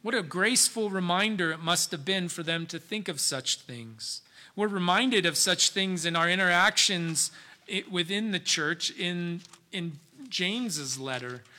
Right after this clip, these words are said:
as we can read about in James chapter two. If you want to turn with me there, it's just a few verses.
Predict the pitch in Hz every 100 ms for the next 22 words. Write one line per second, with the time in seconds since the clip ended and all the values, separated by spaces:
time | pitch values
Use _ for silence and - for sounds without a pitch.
0 | - - 160 165 190 - 170 170 180 214
1 | 185 160 160 170 165 156 151 170 170 170
2 | 151 - - - - 160 - 165 - 240
3 | 202 143 135 160 156 147 175 175 165 165
4 | 143 143 147 175 170 - 160 - - -
5 | 151 135 143 - 175 202 -